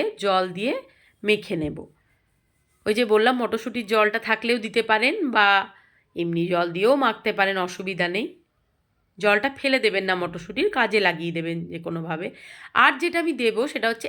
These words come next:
এক চামচ বড় চামচের বেসন, যেটা দিলে পরোটাটা বেশ একটা মচমচে ব্যাপার থাকবে। এবার জল দিয়ে ভালো করে আমি মেখে নেব। এই দেখুন, ডোটা আমার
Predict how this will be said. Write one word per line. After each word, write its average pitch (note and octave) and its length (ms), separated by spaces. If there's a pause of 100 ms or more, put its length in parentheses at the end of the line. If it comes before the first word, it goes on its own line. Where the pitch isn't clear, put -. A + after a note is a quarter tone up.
(100)
এক A3 240
চামচ B3 320
বড় F#3 200
চামচের G3 400
বেসন, E3+ 400 (560)
যেটা A3 240
দিলে G3+ 320
পরোটাটা G3 420
বেশ F#3 200
একটা G3+ 300 (640)
মচমচে F#3+ 440
ব্যাপার F3+ 340
থাকবে। E3+ 380 (2500)
এবার E3+ 220
জল F3 340
দিয়ে F3+ 220
ভালো G3 280
করে E3+ 180
আমি F#3+ 140
মেখে A#3+ 280
নেব। D#3+ 200 (840)
এই F3+ 100
দেখুন, E3+ 320 (320)
ডোটা F#3+ 340
আমার F#3+ 220